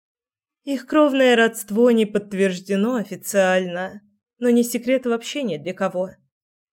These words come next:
Их венчание просто невозможно, пламя погаснет». Видя удивление на лице Тьяны, пояснила.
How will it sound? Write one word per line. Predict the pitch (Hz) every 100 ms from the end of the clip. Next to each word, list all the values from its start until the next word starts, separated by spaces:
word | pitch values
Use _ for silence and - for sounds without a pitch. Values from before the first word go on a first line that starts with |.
| _
Их | 240 233
венчание | 226 214 208 208 214 202
просто | 196 202 202
невозможно, | 185 180 185 196 196 185 156 170 _
пламя | 240 254 190
погаснет». | - 190 190 262 - 175 196 _ _ _ _ _ _ _ _ _ _ _ 180
Видя | 190 196 196
удивление | 190 175 175 196 254 254
на | 233
лице | 226 226 240 226
Тьяны, | - 202 214 202 202
пояснила. | 196 208 220 185 170 156 151 180